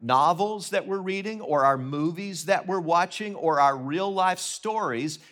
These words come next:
don't end with good winning or with justice being brought to bear. You watch, you ever watched a movie maybe with your spouse, with some friends, and it's going along and you're like, "Well, oh,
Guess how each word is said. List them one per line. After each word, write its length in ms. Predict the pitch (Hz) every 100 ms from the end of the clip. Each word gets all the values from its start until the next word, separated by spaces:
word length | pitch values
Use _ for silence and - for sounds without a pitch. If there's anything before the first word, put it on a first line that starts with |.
| _ _
don't 280 | 165 202 226 -
end 680 | 220 165 120 135 170 165 - _ _ _ _ _ _ _ _ _ _ _ _ _ _
with 200 | 170 135
good 240 | 180 175
winning 380 | 175 180 117 78 _ _ _ _ _ _ _ _ _ _ _ _ _ _ _ _
or 100 | 185
with 240 | 170 156
justice 720 | 127 131 185 175 - 131 113
being 300 | 127 131 120
brought 320 | 110 117 104 -
to 100 | 113
bear. 340 | 101 80 - _ _ _ _ _ _ _ _ _
You 120 | 214
watch, 200 | 220 233 -
you 80 | 247
ever 120 | 247
watched 260 | 240 -
a 60 | 180
movie 420 | 143 151 143 151
maybe 240 | 139 131 139
with 220 | 139 139
your 80 | 143
spouse, 800 | - 123 117 123 123 117 - - _ _ _ _ _
with 100 | 165
some 180 | - 139
friends, 500 | - 135 131 139 131
and 140 | 127
it's 100 | 135
going 220 | - 185
along 380 | 185 175 175 185
and 60 | 165
you're 80 | 147
like, 240 | 127 -
"Well, 240 | 139 117 110
oh, 220 | 143 -